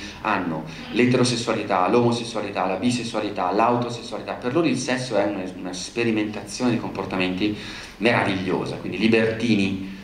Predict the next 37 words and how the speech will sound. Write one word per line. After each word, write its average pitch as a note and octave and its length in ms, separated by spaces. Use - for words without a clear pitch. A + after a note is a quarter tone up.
Il D3+ 160
gorilla G3 560
è E3 60
ancora D#3 240
diverso, B2+ 380
il B2 60
gorilla C#3 280
c'ha C3 160
l'harem, A#2+ 800
pochi A#2+ 300
maschi A#2+ 320
dominanti C3 480
si - 100
accoppiano A2+ 440
con A2+ 120
più A2 140
femmine, - 500
ok? F#2 140
L'orango C#3+ 560
invece G#2 320
in F#2 100
certe C3+ 240
condizioni A2+ 440
è A2 40
monogamo, G2+ 640
dipende G2 380
da, F#2+ 180
dal F2 160
contesto. - 460
Allora G#2+ 160
la A2+ 60
domanda A2+ 240
è, F#2 40
noi B2+ 160
cosa C3+ 160
vogliamo A2+ 400
essere? - 440